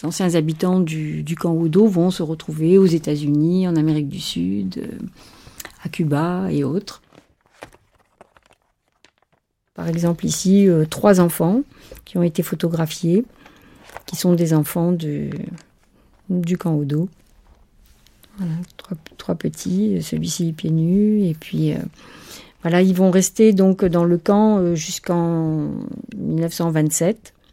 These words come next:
On peut dire qu'il y avait une solidarité entre les différents réfugiés, les réfugiés italiens, les réfugiés espagnols, euh,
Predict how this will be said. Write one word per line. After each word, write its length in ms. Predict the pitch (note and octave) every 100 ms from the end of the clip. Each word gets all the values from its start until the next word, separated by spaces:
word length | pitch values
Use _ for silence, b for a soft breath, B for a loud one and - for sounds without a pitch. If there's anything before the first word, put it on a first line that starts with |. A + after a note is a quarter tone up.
| _ _ _ _ _
On 40 |
peut 80 | F3
dire 160 | G#3 G3+
qu'il 120 | G3
y 40 |
avait 160 | F#3 E3+
une 300 | G3 F3 F3+
solidarité 600 | F#3 F3 E3+ E3+ F#3 A3
entre 260 | G#3 - D#3+
les 100 | D#3+
différents 400 | F3 F3 D#3+ D#3+
réfugiés, 500 | E3 F3 E3 F#3+ G3
les 100 | E3
réfugiés 400 | D#3+ E3 D#3+ D#3+
italiens, 420 | D#3+ D#3 E3 F3
les 100 | E3
réfugiés 400 | D#3 D#3+ D#3+ D#3+
espagnols, 640 | D#3 - D3+ D#3+ F3 F3
euh, 120 | -